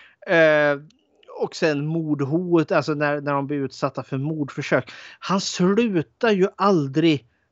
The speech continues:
vara den här jävla clownen. Och det kunde jag, liksom, inte köpa. Alltså, alltså, för det, det irriterar mig nog så fruktansvärt. Alltså, ni är i en liv och död situation. Du har, liksom, sett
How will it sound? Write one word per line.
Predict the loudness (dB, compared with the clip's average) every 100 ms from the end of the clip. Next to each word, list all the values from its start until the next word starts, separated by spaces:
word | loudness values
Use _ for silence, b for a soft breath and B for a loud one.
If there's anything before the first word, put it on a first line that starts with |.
| _
vara | -2 4 6 6 4 2
den | 0
här | -4
jävla | -2 -2 -4
clownen. | -10 -4 0 2 0 -4 -12 -16 _ -20 -18 -18 _ _ _ _ _ _
Och | -4 -4
det | 2 4 4
kunde | -2 -6 -4
jag, | -4
liksom, | -6 -10
inte | -12 -8
köpa. | -8
Alltså, | -8 -12 -14 -18 -14
alltså, | -12 -10
för | -10 -8
det, | -2 2 4 4 2 _ _ B B B B
det | 2 4
irriterar | 4 2 0 2 2
mig | 0
nog | -4 -6
så | -10
fruktansvärt. | -8 -8 _ -6 -4 0 -2
Alltså, | -2 -6 -10 b b b b _ _ -10
ni | 0 0
är | 2 2 2
i | 0 -4
en | -4 -4 -6
liv | -6 -4 -4 -6
och | -14 -10 -10
död | -4 2 4 4 2
situation. | -6 -8 -8 -4 -4 -2 -6 -4 -4 -4
Du | 0
har, | 2 2
liksom, | 0 -6 -8
sett | -10 -18 -10 -2 -2 -2 _ -20